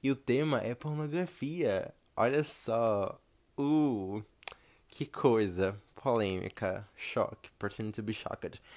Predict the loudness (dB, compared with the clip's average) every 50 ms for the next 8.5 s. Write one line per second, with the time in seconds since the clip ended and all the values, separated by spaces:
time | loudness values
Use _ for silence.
0 | -20 -20 -20 _ _ -6 -4 0 4 4 4 4 4 -2 -8 -14 _ _ _ _
1 | _ -2 -2 -2 0 -2 -2 0 0 0 0 0 0 -2 -2 -4 -4 -4 -4 -6
2 | -6 -4 -2 -2 -2 -4 -6 -8 -10 _ _ _ _ _ _ _ _ _ _ _
3 | _ _ _ _ _ _ _ _ _ _ _ _ _ _ _ -20 -20 -18 -8 -2
4 | 0 2 4 4 4 4 4 4 4 4 4 4 4 4 4 4 2 0 -4 -12
5 | _ _ _ _ _ -20 -20 _ _ -20 -20 -20 -20 _ -4 -4 0 2 4 6
6 | 8 8 8 8 6 6 4 2 0 0 -2 -2 -2 -4 -2 0 2 2 4 4
7 | 2 2 0 -2 0 0 0 0 -2 -2 -2 -2 -2 0 0 -2 -2 -4 -4 -2
8 | 2 2 2 2 2 0 0 -2 -2 -2